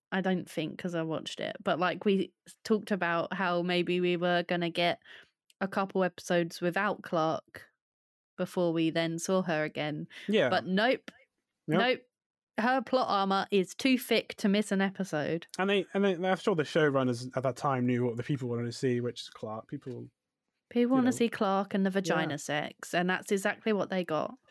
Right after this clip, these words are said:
Speaker 2: Yeah, that's exactly what they got.
Speaker 1: <laughs>
Speaker 2: Are you happy now? Um,
Speaker 1: <laughs> Are you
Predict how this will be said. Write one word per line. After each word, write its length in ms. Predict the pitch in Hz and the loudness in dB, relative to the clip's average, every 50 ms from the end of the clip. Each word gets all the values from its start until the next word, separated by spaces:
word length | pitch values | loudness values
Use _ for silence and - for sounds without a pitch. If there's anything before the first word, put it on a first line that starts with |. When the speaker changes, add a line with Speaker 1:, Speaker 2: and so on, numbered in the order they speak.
| _ _ - | _ _ -4
Speaker 2:
Yeah, 220 | 151 117 110 107 107 117 123 127 | -4 -4 -4 -8 -14 -16 -8 -4
that's 200 | 139 151 147 - | -4 -4 0 0
exactly 320 | 185 151 180 190 202 214 202 | 2 2 2 4 4 4 4
what 120 | 196 190 | 4 4
they 120 | 185 190 175 | 4 4 2
got. 120 | - - | 2 2
Speaker 1:
<laughs> 220 | - 127 127 - - | 0 -2 -4 2 2
Speaker 2:
Are 240 | 302 285 269 254 185 | 4 4 4 4 2
you 60 | 202 | 2
happy 220 | 226 226 226 226 | 2 2 2 4
now? 220 | 220 220 214 214 214 | 4 4 4 2 2
Um, 360 | 208 - 254 262 247 233 - - | -2 -4 -8 -6 -4 -4 -2 2
Speaker 1:
<laughs> 20 | |
Are 380 | 185 180 175 175 175 175 170 262 285 170 170 - 294 262 269 | 4 6 6 8 6 6 4 2 0 0 0 0 0 2 2
you 260 | 262 277 302 330 359 | 2 4 4 2 2